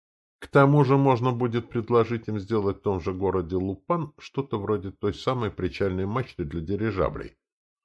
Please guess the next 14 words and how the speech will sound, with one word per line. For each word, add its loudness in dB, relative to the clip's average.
Ну 8
а 8
что? 2
Не -4
будут -2
же 6
они 4
такие 0
корабли 2
сажать 0
где-нибудь -4
на -6
территории -4
порта? -10